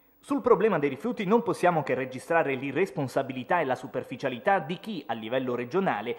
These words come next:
ha la competenza del settore, afferma il sindaco di Mazzara, Nicola Cristaldi. "Trovo pericoloso il comportamento di chi non consente ai comuni di poter conferire rifiuti in una qualsiasi discarica,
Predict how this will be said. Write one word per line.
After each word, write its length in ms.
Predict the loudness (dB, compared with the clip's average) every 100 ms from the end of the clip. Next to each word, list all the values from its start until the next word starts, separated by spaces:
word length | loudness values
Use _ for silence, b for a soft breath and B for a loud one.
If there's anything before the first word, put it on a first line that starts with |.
| B 4
ha 80 |
la 100 | 6
competenza 600 | 6 4 4 2 0 0
del 180 | 2 0
settore, 500 | 0 -2 -2 -6 -6
afferma 340 | -6 -4 -2 -4
il 180 | -4 -6
sindaco 420 | -4 -2 -2 -2
di 100 | -4
Mazzara, 420 | -4 -2 0 0
Nicola 340 | -2 -2 -2 -4
Cristaldi. 600 | -10 -8 -6 -4 -6 -10 b b _
"Trovo 280 | 4 6 6
pericoloso 600 | 4 6 6 8 6 4
il 220 | 2 2
comportamento 760 | 2 4 4 4 0 -2 -6 -8
di 120 | -8
chi 200 | -8 -2
non 220 | 0 2
consente 520 | 2 0 0 -6 -6
ai 80 | -4
comuni 380 | -2 0 0 0
di 100 | -6
poter 320 | -4 -2 -2
conferire 520 | -2 -2 -2 -2 0 -2
rifiuti 520 | -2 -6 -8 -6 -4
in 100 | 0
una 200 | 2 4
qualsiasi 420 | 4 4 0 -2
discarica, 680 | -4 -6 0 0 0 -2 -2